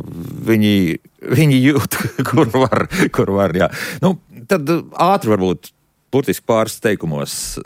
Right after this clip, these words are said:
Es saprotu tā, ka sadzīvot mēs varam, cilvēkam ir jāmāk iejaukties visā šajā procesā, un, tas, starp citu, mākslīgais intelekts arī ļoti var palīdzēt. Tad, tad satelīts ir, uzliekam programmu, kurš monitorē, kur tad tas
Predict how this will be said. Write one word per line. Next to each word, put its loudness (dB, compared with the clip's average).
Es -2
saprotu 0
tā, 4
ka -4
sadzīvot 0
mēs -4
varam, 2
cilvēkam 0
ir 0
jāmāk 0
iejaukties 0
visā -2
šajā -4
procesā, -2
un, -2
tas, -4
starp -2
citu, 0
mākslīgais 0
intelekts 0
arī 4
ļoti 2
var -4
palīdzēt. 0
Tad, -16
tad -4
satelīts 0
ir, 2
uzliekam 2
programmu, 2
kurš -4
monitorē, 2
kur -6
tad -10
tas -4